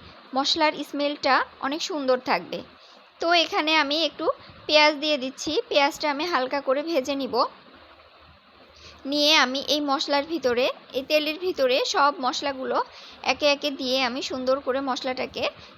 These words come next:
কষিয়ে নিব। কবুতরের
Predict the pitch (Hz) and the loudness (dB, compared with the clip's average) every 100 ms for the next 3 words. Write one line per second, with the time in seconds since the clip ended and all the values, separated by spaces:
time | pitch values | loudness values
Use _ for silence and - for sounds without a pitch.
0 | - 294 - 302 202 170 170 - - - | -2 0 2 0 0 -4 -10 -12 -20 -20
1 | - - - - - - - - 330 330 | -20 -20 -20 -20 -20 -20 -20 -2 0 0
2 | 339 330 320 | 4 6 6